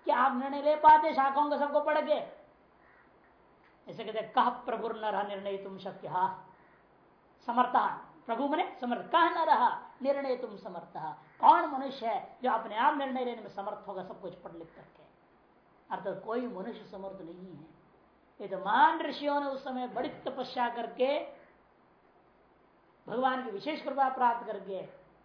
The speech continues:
ब्रह्मसूत्र ग्रंथों को बना करके, विचार करके निर्णय दिया है। उन निर्णयों को हम अमल नहीं कर पा रहे,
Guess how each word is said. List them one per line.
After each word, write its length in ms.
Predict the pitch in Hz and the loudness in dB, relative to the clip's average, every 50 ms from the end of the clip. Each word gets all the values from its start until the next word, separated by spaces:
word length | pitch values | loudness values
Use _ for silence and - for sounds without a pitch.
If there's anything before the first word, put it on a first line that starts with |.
| - | -14
ब्रह्मसूत्र 580 | 170 196 214 226 - 254 277 - 285 269 262 254 | -10 -10 -10 -8 -6 -8 -4 0 0 0 0 0
ग्रंथों 340 | 233 247 240 233 - 233 226 | -2 -4 -6 -6 -8 -10 -10
को 100 | 220 214 | -8 -8
बना 300 | 214 208 202 208 208 208 | -8 -6 -6 -6 -6 -4
करके, 600 | 202 208 196 190 - 185 175 165 - - - - - _ _ | -4 -6 -6 -6 -8 -8 -10 -10 -10 -12 -20 -20 -20 _ _
विचार 400 | - 175 - 240 214 202 202 196 | -16 -10 -4 -2 0 0 0 -2
करके 340 | 196 - - 175 180 185 175 | -4 -8 -12 -14 -14 -14 -14
निर्णय 360 | 175 170 180 190 208 220 226 | -12 -10 -10 -8 -8 -8 -10
दिया 240 | 214 208 202 196 190 | -10 -6 -4 -2 -2
है। 380 | 180 151 170 170 165 - - - - - - | -2 -2 -4 -8 -10 -12 -16 -20 -18 -6 -4
उन 140 | 269 269 269 | -2 0 2
निर्णयों 520 | 285 285 285 311 330 320 339 349 339 349 | 2 2 4 4 4 6 6 6 6 6
को 60 | 349 | 4
हम 160 | 339 330 330 | 2 4 2
अमल 240 | 320 311 330 320 320 | 4 4 4 4 4
नहीं 140 | 320 320 320 | 2 2 4
कर 200 | 320 311 302 302 | 4 4 4 8
पा 180 | - 311 302 302 | 8 10 10 10
रहे, 160 | 294 277 | 10 6